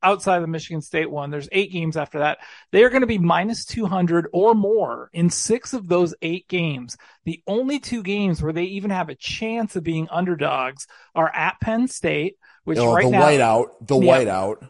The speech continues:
Speaker 1: right now they would be, you know, fairly, fairly decent underdogs, probably four or five point underdogs, maybe plus two hundred, two fifty, somewhere in there.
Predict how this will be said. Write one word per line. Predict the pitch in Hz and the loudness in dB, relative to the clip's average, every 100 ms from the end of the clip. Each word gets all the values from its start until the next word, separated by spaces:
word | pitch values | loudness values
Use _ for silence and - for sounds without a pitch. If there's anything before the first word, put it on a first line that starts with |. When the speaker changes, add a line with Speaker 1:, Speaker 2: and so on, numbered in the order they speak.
| _ | _
Speaker 1:
right | 190 220 | 0 2
now | 214 196 | 2 2
they | 190 196 | 4 2
would | 190 | 2
be, | 180 175 175 175 - | -2 -6 -8 -8 0
you | 202 | 2
know, | 165 160 | 4 2
fairly, | 170 233 226 220 - _ _ | 0 4 4 2 -8 _ _
fairly | 339 339 262 190 | 0 2 0 -4
decent | 170 175 202 165 | -6 -6 -6 -4
underdogs, | 160 160 160 165 | 0 4 2 2
probably | 202 190 190 | 0 0 -2
four | 175 170 | -2 -4
or | |
five | 160 151 156 | 0 -2 -2
point | 185 180 | -6 -8
underdogs, | 165 156 156 147 151 151 143 | -6 -4 0 2 0 -2 -6
maybe | 156 156 | -6 -6
plus | 156 - 156 - | -10 -4 -4 -4
two | - 175 | -8 -6
hundred, | 165 156 151 | -4 -6 -8
two | - 151 | -12 -10
fifty, | 156 151 147 | -10 -8 -12
somewhere | - 147 151 160 | -8 -6 -6 -4
in | 175 | -4
there. | 139 143 | -6 -8